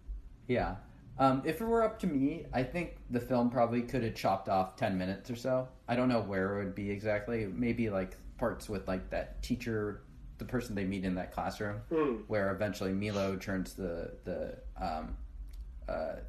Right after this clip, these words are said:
Speaker 1: the stages on, on Vito, um, and beats him up, and, and they eventually reach an agreement where they're closer to equals. I, the problem is that scene is kind of pivotal for their character development and their relationship too.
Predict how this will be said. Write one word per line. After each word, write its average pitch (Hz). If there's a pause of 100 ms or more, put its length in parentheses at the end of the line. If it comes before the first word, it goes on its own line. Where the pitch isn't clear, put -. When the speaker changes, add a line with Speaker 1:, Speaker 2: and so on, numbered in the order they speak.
(400)
Speaker 1:
the 110
stages 95
on, 87
on 87
Vito, 101 (420)
um, 87
and 87
beats 95
him 87
up, -
and, 85
and 90 (140)
they 95
eventually 87
reach 90
an 90
agreement 90
where 87
they're 85
closer -
to -
equals. 92 (580)
I, 123 (260)
the 131
problem 180
is 127
that 131
scene 147
is 113
kind 127
of -
pivotal 117
for 110
their 92
character 104
development 101
and 92
their 87
relationship 92
too. 104